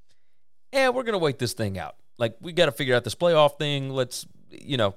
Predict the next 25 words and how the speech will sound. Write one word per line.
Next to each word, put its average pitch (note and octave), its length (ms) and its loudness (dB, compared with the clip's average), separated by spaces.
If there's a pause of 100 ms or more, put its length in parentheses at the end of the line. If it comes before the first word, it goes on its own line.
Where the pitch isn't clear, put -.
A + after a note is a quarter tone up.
(160)
we C#3 120 -4
don't D3+ 140 0
know C#3+ 120 2
exactly A#2 400 0
what A2+ 220 -2
you G#2 60 -8
guys G#2 200 2
are G#2 40 -6
worth. D#3 260 -4
Let's D3 180 -6
just C3 200 -8 (200)
hold A#2 260 0
up." - 240 -4 (240)
So D3 140 4
it D#3 60 2
wasn't A3+ 320 4
just A3+ 220 -4
E C3+ 120 0
S A#2 100 -2
P A#2 140 -2
N. D3 80 -4
It B2+ 40 -6
was B2+ 100 -4
also D#3+ 240 0
Fox - 480 -2